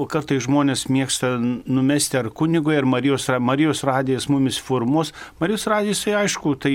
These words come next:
duoda tą žinią, duoda, duoda impulsą tikėti, melstis, e,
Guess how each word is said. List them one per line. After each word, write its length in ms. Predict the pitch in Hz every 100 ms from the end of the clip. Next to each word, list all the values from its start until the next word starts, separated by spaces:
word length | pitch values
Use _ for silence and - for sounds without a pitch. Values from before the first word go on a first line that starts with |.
| 131
duoda 440 | 127 147 131 123
tą 180 | - 120
žinią, 400 | 110 139 156 151
duoda, 480 | 135 147 143 131 123 - - -
duoda 440 | - 113 147 131 -
impulsą 840 | 156 165 156 156 151 135 - 131 127 - -
tikėti, 760 | - 113 - 156 156 156 139 131
melstis, 800 | 131 147 156 151 - 143 131 -
e, 400 | 135 135 123 127